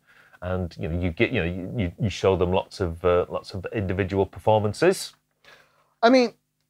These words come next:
Speaker 2: how far, I mean, we know of bands who've gone to some far out places to play gigs.
Speaker 1: Yeah.
Speaker 2: And it's a nice experience. And I think if you want to play far out places,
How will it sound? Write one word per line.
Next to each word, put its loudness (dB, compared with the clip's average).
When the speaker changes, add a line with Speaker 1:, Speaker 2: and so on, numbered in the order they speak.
Speaker 2:
how 4
far, 8
I 2
mean, 2
we 2
know 8
of -2
bands 2
who've -2
gone 4
to -6
some -6
far 8
out 6
places 4
to 2
play 6
gigs. -2
Speaker 1:
Yeah. 6
Speaker 2:
And 6
it's 2
a 6
nice 2
experience. 2
And 2
I 4
think -4
if -8
you -4
want 0
to -4
play 2
far 2
out 0
places, -2